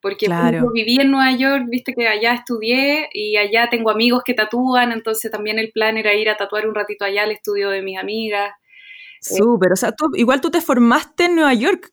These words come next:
Speaker 1: como
Speaker 2: tatuando, ¿cierto?
Speaker 1: tatuadora.
Speaker 2: Ahí empezaste, ¿no?
Speaker 1: Sí, sí, como tatuadora sí, allá. Fue bien desde, no es que yo me haya ido,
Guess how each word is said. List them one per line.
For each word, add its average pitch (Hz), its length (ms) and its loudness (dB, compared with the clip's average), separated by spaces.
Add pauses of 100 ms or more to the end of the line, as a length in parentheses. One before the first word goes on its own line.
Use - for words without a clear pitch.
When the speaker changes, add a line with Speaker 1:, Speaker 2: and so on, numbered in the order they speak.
Speaker 1:
como 196 140 0
Speaker 2:
tatuando, 180 340 2
¿cierto? 233 240 4
Speaker 1:
tatuadora. 277 100 2
Speaker 2:
Ahí 220 80 6
empezaste, 269 680 -2
¿no? 247 280 -2
Speaker 1:
Sí, 175 360 -2
sí, 185 260 -2
como 190 200 -8
tatuadora 196 480 0
sí, 165 380 -6
allá. 175 380 -2 (540)
Fue 208 560 4
bien 262 760 4
desde, 214 380 -2
no 196 180 0
es 240 160 0
que 269 180 0
yo 240 240 4
me 254 140 4
haya 240 260 2
ido, 226 160 4